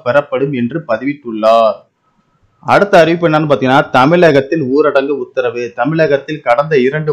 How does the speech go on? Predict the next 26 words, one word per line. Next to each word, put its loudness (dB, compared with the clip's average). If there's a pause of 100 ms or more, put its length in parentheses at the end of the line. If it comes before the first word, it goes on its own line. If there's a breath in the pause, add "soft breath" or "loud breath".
வாரங்களாக 2
கொரோனா 2
மீண்டும் -2
அதிகமாக -2
பரவி 0
வருகிறது. -6 (120)
குறிப்பாக -2
சென்னை, -2 (100)
திருவள்ளூர், -4
காஞ்சிபுரம், -2
செங்கல்பட்டு, -8
கோவை, 2
திருப்பூர், -4
சேலம், 0
தஞ்சாவூர், 0
திருவாரூர், 0 (340 soft breath)
நாகப்பட்டினம், 0
திருச்சி -2
ஆகிய 2
மாவட்டங்களில் 0
நோய் -2
தொற்று -2
நாளுக்கு -2
நாள் -2
அதிகமாகி -2
வருகிறது. -6